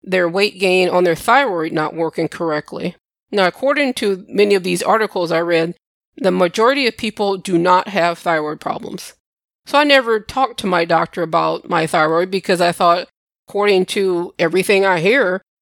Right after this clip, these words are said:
I probably don't have a problem. It's a small percentage of people that actually have a thyroid issue. And I've read some comments from people in lupus groups on Facebook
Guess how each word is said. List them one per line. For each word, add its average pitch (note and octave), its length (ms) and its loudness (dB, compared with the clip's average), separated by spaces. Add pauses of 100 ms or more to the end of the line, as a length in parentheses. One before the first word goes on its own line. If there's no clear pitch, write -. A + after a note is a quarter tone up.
(140)
I F3+ 380 2
probably F3+ 260 2
don't G3 180 2
have G#3+ 140 0
a G#3 60 -8
problem. G#3+ 440 0
It's - 180 -6
a E3 80 -4
small F#3 320 2
percentage G#3 480 -4
of E3+ 80 -6
people E3+ 360 -4
that F3+ 200 0
actually E3+ 300 0
have F3 460 -2
a G3 120 0
thyroid G#3+ 420 -2
issue. D#3 360 -6 (480)
And G3+ 100 2
I've F#3+ 160 2
read G#3+ 200 2
some G#3+ 200 0
comments G#3 520 0
from F3+ 160 -2
people G3+ 380 -4
in F3 140 4
lupus G#3+ 320 0
groups F#3+ 280 -4
on E3+ 120 2
Facebook F3+ 640 -2